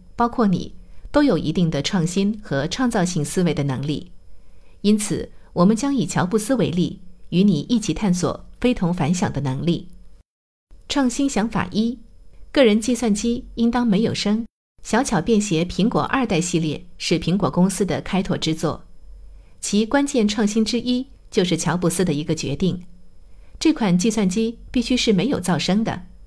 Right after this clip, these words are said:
他之所以会有这个想法，一部分原因是因为他花了许多时间研究禅道和冥想。乔布斯觉得计算机内置风扇噪音太大，会使人分心，因此决定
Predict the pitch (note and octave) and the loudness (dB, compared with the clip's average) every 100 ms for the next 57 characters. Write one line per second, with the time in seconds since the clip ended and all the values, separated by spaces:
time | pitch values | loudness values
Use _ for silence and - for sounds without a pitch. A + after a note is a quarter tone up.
0 | - - - - - C4+ C4+ D#4 D#4 B3 | -20 -20 -20 -18 -4 0 2 2 2 2
1 | G3 E3 A3+ F3 F3+ D4 G3+ C3+ F3 D3 | 2 2 4 4 4 0 0 -2 -2 -4
2 | - - _ _ - G#3+ B3 C4 F#3 E3 | -6 -14 _ _ -2 0 2 2 2 2
3 | C#3+ F3 G3+ A3 - - - A#3+ A#3 B3+ | 2 2 2 0 -4 -8 -2 0 2 2
4 | B3 F#3+ F3+ - B3+ C4+ C4+ A3+ - - | 2 0 -4 -2 -2 0 0 0 -2 -2
5 | G3 G#3 D#3+ G#3 G#3+ G#3+ - - E3 G#3 | 0 0 0 2 2 -2 -10 -2 2 2
6 | B3+ B3+ - C#3+ F3+ A#3 D3 - F3+ D#3+ | 2 0 0 0 0 0 -2 0 0 2
7 | E3 - - E3+ - - - - - - | 0 0 -4 -4 -14 -18 -20 -20 -20 -20
8 | - - - - - A3 D4 C#4+ D4+ F3 | -20 -20 -20 -8 0 0 2 0 0 0
9 | F#3 G3 - - C#4+ C#4 A#3 B3+ B3+ C#4 | 0 0 -2 0 2 2 0 0 -2 -2
10 | C#4+ A#3 A3 F3+ A3+ C4+ C4 F3 F3+ G#3+ | -2 0 0 0 0 0 0 0 2 2
11 | G#3+ A3 A3+ G3+ F#3 - - - - - | 2 0 -2 0 -2 -4 -12 -18 -10 -2
12 | A3+ - B2 D3+ G3 G3+ A3 A3 A3+ - | 0 0 -4 -4 -2 0 0 -2 -2 -12
13 | _ _ _ _ - - A3+ - - C#3+ | _ _ _ _ -12 0 0 2 0 0
14 | D#3+ D#3 C#3+ | 0 -2 -4